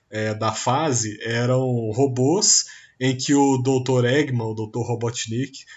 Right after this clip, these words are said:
é, dependendo de como você quiser chamá-lo, ele capturava os animaizinhos, colocava eles dentro dos robôs,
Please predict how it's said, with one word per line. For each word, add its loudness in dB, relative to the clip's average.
é, -6
dependendo -4
de -10
como -6
você -4
quiser -4
chamá-lo, -2
ele -2
capturava 4
os 0
animaizinhos, 2
colocava 2
eles 2
dentro -2
dos -6
robôs, -2